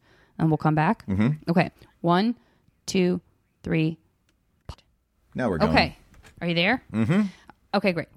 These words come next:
Speaker 1: All right, listen, this is great. I'm feeling really good about it, and I think you will too.
Speaker 2: Okay.
Speaker 1: Number one, I want to congratulate you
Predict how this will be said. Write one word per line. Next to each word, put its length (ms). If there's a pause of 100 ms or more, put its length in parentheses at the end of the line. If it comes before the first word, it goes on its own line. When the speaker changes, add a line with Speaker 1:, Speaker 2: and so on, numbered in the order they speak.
(440)
Speaker 1:
All 80
right, 200
listen, 420
this 160
is 100
great. 340 (320)
I'm 100
feeling 380
really 380
good 160
about 220
it, 40
and 80
I 60
think 240
you 100
will 140
too. 320 (100)
Speaker 2:
Okay. 380
Speaker 1:
Number 640
one, 680 (160)
I 140
want 420
to 640
congratulate 880
you 480